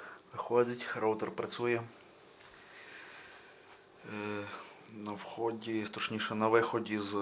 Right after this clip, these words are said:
акумулятора кинув, е, в коло амперметр. Бачимо зараз, е, з акумулятора роутер п'є триста п'ятдесят міліампер.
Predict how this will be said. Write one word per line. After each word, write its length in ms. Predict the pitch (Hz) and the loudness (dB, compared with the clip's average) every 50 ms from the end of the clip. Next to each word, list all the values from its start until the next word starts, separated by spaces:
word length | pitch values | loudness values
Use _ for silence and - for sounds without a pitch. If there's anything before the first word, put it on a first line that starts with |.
| 101 101 98 98 | 2 4 2 2
акумулятора 720 | 95 - 104 104 104 107 113 113 113 - 113 110 107 107 - - - - - - - - - | 0 0 0 2 4 6 6 6 6 4 2 0 0 -2 -4 -8 -10 -12 -16 -20 -20 -12 -6
кинув, 600 | - - 110 104 104 107 104 101 - - - - - | -4 -2 -2 0 0 0 0 0 -2 -4 -8 -8 -4
е, 80 | 110 104 98 98 98 98 98 92 92 - - | -2 -2 0 0 0 0 -2 -4 -6 -8 -10
в 120 | - - - | -12 -10 -4
коло 320 | - 110 104 107 107 104 101 | 0 2 2 4 4 4 2
амперметр. 680 | 101 98 98 113 107 101 104 110 113 107 - - - - - - - - - - - - - - - - - - - - - - - - - - - - - | 2 0 -2 -2 -2 -2 0 0 0 0 -2 -4 -6 -6 -12 -16 -20 -20 -14 -12 -10 -10 -10 -10 -14 -14 -14 -14 -14 -14 -14 -16 -16 -16 -18 -20 -18 -14 -12
Бачимо 340 | 107 101 - - 107 107 104 | -10 -8 -8 -6 -4 -4 0
зараз, 500 | 107 107 104 104 101 - - - - - - - - - 113 | 4 4 6 6 6 4 4 2 0 -4 -6 -8 -10 -8 -6
е, 40 | 113 110 101 95 87 90 - - - - - - - - 117 113 107 98 95 95 | -4 -4 -4 -4 -6 -8 -12 -14 -16 -16 -16 -16 -16 -14 -12 -10 -8 -8 -6 -6
з 40 | 98 | -6
акумулятора 720 | 98 - 101 101 101 104 - 107 104 - 104 208 202 202 208 - - - - - - - - - - - - - - - - | -4 -4 -2 0 4 6 6 6 6 4 2 2 2 0 -2 -6 -12 -18 -20 -20 -20 -20 -20 -20 -18 -18 -16 -18 -18 -14 -2
роутер 380 | - 104 104 101 98 98 92 90 | 2 4 4 4 4 2 -2 0
п'є 140 | 95 104 101 | 2 2 2
триста 300 | - 98 98 - - 87 | 2 2 0 0 -2 -4
п'ятдесят 340 | - 92 92 - 104 101 95 | -4 -4 -2 0 2 2 2
міліампер. 540 | 95 95 92 92 92 90 90 95 - - | 0 0 -2 -2 -4 -4 -4 -6 -6 -6